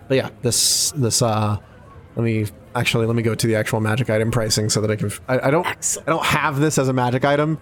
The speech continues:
Speaker 2: Yeah. Uh,
Speaker 1: But it's a
Speaker 2: the
Speaker 1: ra-, relatively simple enchantment. You
Speaker 2: Yeah.
Speaker 1: just put floating disc on a seat.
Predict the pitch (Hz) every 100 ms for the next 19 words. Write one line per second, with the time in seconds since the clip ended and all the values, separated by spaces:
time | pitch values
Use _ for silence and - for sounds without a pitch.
0 | - 190 175 160 - - - - 196 190
1 | 180 196 226 226 208 240 220 190 156 131
2 | 147 131 131 110 - 131 131 - 135 139
3 | - 139 131 127 123 123 117 123 117 -
4 | 123 127